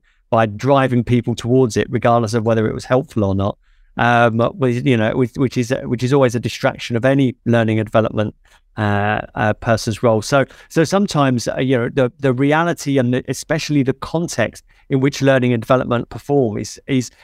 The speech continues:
just cannot be, um, uh, removed from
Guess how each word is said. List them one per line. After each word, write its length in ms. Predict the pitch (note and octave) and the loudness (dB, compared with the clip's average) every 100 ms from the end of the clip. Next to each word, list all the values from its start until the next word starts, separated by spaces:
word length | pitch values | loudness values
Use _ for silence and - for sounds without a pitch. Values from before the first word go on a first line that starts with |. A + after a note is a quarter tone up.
| _ - | _ -4
just 280 | F#3 - - | -4 -4 -14
cannot 640 | - D#3+ F#3+ G3 D3 - | -6 0 0 0 -2 -2
be, 340 | C#3 C3+ A#2+ - _ - | 2 2 0 -4 _ -4
um, 500 | C3 B2 A#2+ B2 B2+ - | 0 2 2 0 -2 -4
uh, 180 | - C3 | -2 -2
removed 560 | D3 C#3 D3 D#3 C#3 A2+ | 0 2 2 2 2 -2
from 520 | - D3 C3 B2 A#2+ | -4 2 2 2 -2